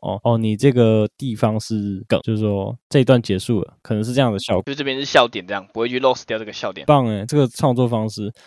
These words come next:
Speaker 1: 那我跟你分享一下我的创作方式，
Speaker 2: 好啊，好啊。
Speaker 1: 跟你反过来。我是先有，假如说我一二三四，
Speaker 2: 嗯。
Speaker 1: 起承转合，那我可能先把一二三四找出来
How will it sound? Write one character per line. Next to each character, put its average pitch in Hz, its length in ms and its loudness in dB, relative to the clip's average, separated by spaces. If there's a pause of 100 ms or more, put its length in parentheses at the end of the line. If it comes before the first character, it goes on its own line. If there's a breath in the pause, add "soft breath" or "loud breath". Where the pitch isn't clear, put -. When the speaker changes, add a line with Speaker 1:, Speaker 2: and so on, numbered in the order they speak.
(200 soft breath)
Speaker 1:
那 180 260 4
我 131 160 -2
跟 165 100 8
你 143 60 8
分 139 140 4
享 127 80 2
一 117 40 0
下 135 100 2
我 104 140 2
的 - 40 -10
创 113 160 -6
作 107 100 -4
方 101 100 -2 (120)
式， - 60 -8
Speaker 2:
好 120 80 -4
啊， 95 40 -2
好 95 60 -4
啊。 104 80 -12
Speaker 1:
跟 151 100 8
你 117 260 2
反 101 200 0
过 120 180 6
来。 - 160 -6 (200)
我 113 120 0
是 143 320 6
先 151 360 2
有， 101 380 4
假 113 80 0
如 117 60 4
说 120 200 4
我 101 220 2
一 131 160 2
二 123 80 6
三 113 180 0
四， - 140 -4
Speaker 2:
嗯。 117 180 -2 (120)
Speaker 1:
起 - 160 -2
承 113 120 0
转 110 160 2
合， 95 80 -8 (240)
那 120 120 4
我 117 60 8
可 110 120 0
能 101 80 0
先 120 100 0
把 110 140 0
一 117 140 0
二 120 40 2
三 117 160 0
四 107 300 -6
找 98 180 2
出 123 240 0
来 78 240 -2